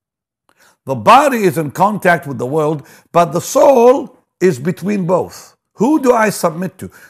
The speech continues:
Do I submit to the spirit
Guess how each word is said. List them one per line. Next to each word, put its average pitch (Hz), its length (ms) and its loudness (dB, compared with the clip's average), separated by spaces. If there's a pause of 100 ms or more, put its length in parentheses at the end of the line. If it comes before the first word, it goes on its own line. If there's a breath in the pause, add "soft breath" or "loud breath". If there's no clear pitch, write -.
Do 170 100 -4
I 196 160 2
submit 190 600 -2
to 196 240 -2
the 156 120 -4
spirit 214 840 0